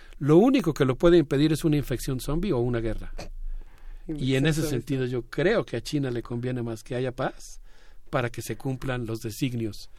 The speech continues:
Speaker 1: de las tendencias de la economía mundial que le permitirán desplazar a Estados Unidos. Pero obviamente si eso no ocurre así, quién sabe qué pueda pasar.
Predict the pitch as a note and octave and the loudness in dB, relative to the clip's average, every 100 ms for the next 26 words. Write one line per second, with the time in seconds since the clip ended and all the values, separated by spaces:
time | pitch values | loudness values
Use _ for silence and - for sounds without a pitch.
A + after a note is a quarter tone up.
0 | - - - B2 A#2 A2 A#2+ A2+ B2+ A#2+ | -10 -10 -4 -2 0 0 -2 0 0 0
1 | A2+ A2 A2 A#2 A2+ A#2+ A#2+ A2 C3+ G3 | -2 -2 -4 -4 -2 -2 -2 -2 -2 -4
2 | - - - - - A#2 A2+ A#2+ A#2 A#2+ | -6 -8 -8 -4 0 0 0 0 0 0
3 | B2 B2 - B2+ A#2+ B2+ A#2+ B2+ B2 C3 | 0 0 0 0 2 0 2 0 0 2
4 | D3 C3 - - - - - - - - | 2 2 -2 -10 -12 -12 -12 -12 -12 -2
5 | C3+ B2 C3 F3 D#3 C#3 B2 A#2 C3+ B2+ | 2 6 8 10 8 6 0 0 0 2
6 | B2+ B2 C3+ A#2+ A#2+ A2+ G#3 - B2 A2+ | 0 -2 -2 -2 -2 -2 -4 -2 0 0
7 | D#3 C#3+ A#2 A#2+ C3 B2 C#3 C3 E3 | 0 0 0 -2 -2 -2 0 2 2